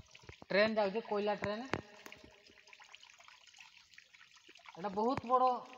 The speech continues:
ବ୍ରିଜ୍ କରାଯାଇଛି ଏଇଟା। ଏପଟେ ପାଣି ଯାଉଛି ଯେ ପାଣି ଏବେ ଶୁଖିଗଲାଣି। ମୁଁ ଏଇଠି ବସିଛି, ସମସ୍ତେ ଯାଇଛନ୍ତି ସେପଟେ ମାଛ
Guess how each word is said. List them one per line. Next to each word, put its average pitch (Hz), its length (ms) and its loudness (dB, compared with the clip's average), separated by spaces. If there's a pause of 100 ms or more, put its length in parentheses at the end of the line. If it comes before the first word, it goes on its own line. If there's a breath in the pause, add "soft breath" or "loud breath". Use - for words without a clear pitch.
(680)
ବ୍ରିଜ୍ 208 320 -4
କରାଯାଇଛି 202 360 2
ଏଇଟା। 202 180 -2 (880)
ଏପଟେ 175 260 -8
ପାଣି 170 380 -2
ଯାଉଛି 180 300 -2
ଯେ 233 140 -4
ପାଣି 190 340 -6
ଏବେ 202 180 -4
ଶୁଖିଗଲାଣି। 196 640 0 (600 loud breath)
ମୁଁ 180 140 0
ଏଇଠି 208 180 6
ବସିଛି, 214 500 4
ସମସ୍ତେ 208 480 0
ଯାଇଛନ୍ତି 214 380 6
ସେପଟେ 202 400 0
ମାଛ 175 280 2